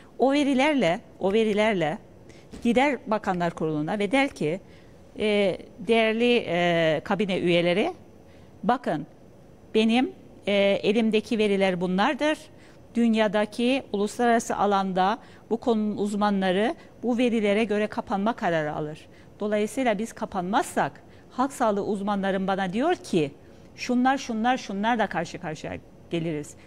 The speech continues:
Nedir bu veriler? Yoğun bakım ünitenizin kapasitesi. Eğer yoğun bakım ünitenizin yüzde seksen yatağı dolmuşsa, günlük hasta sayınız kapasitenizi aşmışsa, yatak sayınız,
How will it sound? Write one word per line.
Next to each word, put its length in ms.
Nedir 340
bu 100
veriler? 460
Yoğun 280
bakım 360
ünitenizin 720
kapasitesi. 800
Eğer 200
yoğun 360
bakım 300
ünitenizin 840
yüzde 300
seksen 400
yatağı 400
dolmuşsa, 600
günlük 300
hasta 320
sayınız 580
kapasitenizi 720
aşmışsa, 720
yatak 320
sayınız, 680